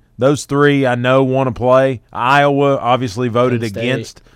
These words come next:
Speaker 1: Iowa voted against the, the, the shutdown, so obviously they wanna play.
Speaker 2: Mm-hmm.
Speaker 1: So, to me, you, you sprinkle those, a couple in the Big Twelve, a couple in the S E C, a couple.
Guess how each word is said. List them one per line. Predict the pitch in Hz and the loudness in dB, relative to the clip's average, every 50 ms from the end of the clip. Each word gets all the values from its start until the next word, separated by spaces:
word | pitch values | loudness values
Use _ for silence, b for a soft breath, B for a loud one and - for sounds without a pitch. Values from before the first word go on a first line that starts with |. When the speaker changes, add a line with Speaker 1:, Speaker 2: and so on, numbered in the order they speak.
| b b b | b b b
Speaker 1:
Iowa | - 135 151 156 147 139 131 120 | -4 0 0 2 2 2 0 0
voted | 104 123 127 127 120 117 107 | 0 0 0 0 0 -2 -4
against | 104 95 117 123 123 117 - - 107 | -6 -6 -4 -4 -4 -4 -6 -8 -6
the, | 117 110 107 101 - 101 | -6 -4 -4 -6 -8 -8
the, | 107 107 104 98 92 - - | -6 -6 -6 -6 -8 -10 -12
the | 90 95 90 | -12 -12 -10
shutdown, | - - 143 139 101 110 107 104 101 90 | -6 -4 -4 -4 -4 -6 -8 -8 -10 -8
so | - 107 107 | -8 -4 -2
obviously | 120 135 120 120 101 - 113 107 | 0 0 0 -2 -4 -6 -6 -6
they | 104 113 123 | -4 -2 -2
wanna | 123 117 107 98 92 85 | -2 -4 -6 -8 -8 -10
play. | - 92 95 92 90 90 90 85 | -10 -10 -8 -8 -6 -8 -10 -10
Speaker 2:
Mm-hmm. | 117 107 104 104 107 110 110 - _ | -12 -14 -14 -12 -14 -14 -16 -20 _
Speaker 1:
So, | - - 139 131 127 123 113 98 - b b b b b | -8 -2 2 4 4 4 2 0 -4 b b b b b
to | - 147 147 | -4 -2 0
me, | 151 165 175 175 165 | 0 0 0 0 0
you, | 147 139 147 151 139 | -2 -2 -4 -4 -6
you | 98 127 127 117 | -6 -8 -8 -8
sprinkle | - - - 160 160 160 123 135 131 127 | -10 -6 -4 -2 -2 -2 -2 -4 -2 0
those, | 135 135 139 135 127 110 | 2 2 2 2 0 -2
a | 110 | -4
couple | - 139 143 139 - 135 135 | -2 -2 -2 -2 -2 -4 -6
in | 131 127 | -4 -4
the | 123 117 | -4 -4
Big | 110 127 131 104 | -4 -4 -4 -4
Twelve, | - 110 123 131 127 127 123 110 | -6 -4 0 0 2 2 0 0
a | 110 | -4
couple | - - 127 120 - 127 123 | -4 -2 -4 -4 -2 -4 -6
in | 117 | -4
the | 117 120 | -4 -4
S | 120 117 - - | -4 -4 -6 -6
E | 117 | -10
C, | 104 - - 120 117 113 110 | -10 -8 -6 -6 -4 -4 -4
a | 98 | -4
couple. | - 117 113 92 104 101 | -4 -4 -6 -4 -6 -10